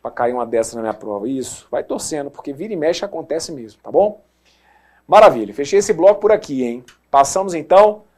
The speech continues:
pela potenciação de números decimais.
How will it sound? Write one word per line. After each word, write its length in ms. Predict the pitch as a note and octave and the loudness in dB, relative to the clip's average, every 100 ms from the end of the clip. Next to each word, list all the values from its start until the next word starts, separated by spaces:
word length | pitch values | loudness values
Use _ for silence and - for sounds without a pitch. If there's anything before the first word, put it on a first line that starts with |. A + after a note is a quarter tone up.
| _ _ _ _ _ | _ _ _ _ _
pela 240 | D#3 D#3+ | 0 2
potenciação 1200 | - - A#3 B3+ A3+ G#3+ G3 D#3+ - F3 F#3+ G#3+ - | 2 4 4 6 2 0 2 2 2 -2 -2 -4 -12
de 200 | C#3 D#3 | -18 -14
números 320 | F3 F#3 D#3+ | -10 -8 -8
decimais. 760 | D3 F3+ G3+ C3+ G#2+ F#2 - | -6 -6 -6 -8 -6 -8 -12